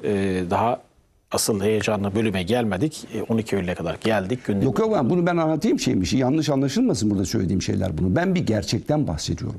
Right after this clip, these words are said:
Speaker 1: Evet.
Speaker 2: Şimdi hurafelerimize, kendi totemlerimize, kendi sembollerimize inanmak hakkımızdır bizim.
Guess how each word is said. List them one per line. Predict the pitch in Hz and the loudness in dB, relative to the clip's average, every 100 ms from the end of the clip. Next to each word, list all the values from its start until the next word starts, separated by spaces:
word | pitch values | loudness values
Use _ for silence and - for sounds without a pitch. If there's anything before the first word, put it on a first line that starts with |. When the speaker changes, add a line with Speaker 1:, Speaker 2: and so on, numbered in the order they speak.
| - | -4
Speaker 1:
Evet. | 113 87 - | -4 -4 -6
Speaker 2:
Şimdi | - - 185 92 - - | -2 2 2 0 -6 -14
hurafelerimize, | - 160 196 180 180 170 165 156 113 123 - - _ _ | -2 2 2 2 2 2 2 2 2 0 -2 -8 _ _
kendi | - 131 147 135 170 165 - - | 0 2 2 2 0 -2 -8 -4
totemlerimize, | 120 127 123 117 113 110 104 110 101 - - _ - | 0 2 2 2 2 2 2 0 -2 -6 -20 _ -2
kendi | 123 123 143 | 0 2 2
sembollerimize | 143 123 110 113 98 117 110 107 - | 0 0 2 2 2 2 2 2 2
inanmak | 123 120 123 139 110 | 2 2 0 0 -4
hakkımızdır | 98 113 120 101 85 | -2 0 0 0 -2
bizim. | 82 - | -4 -6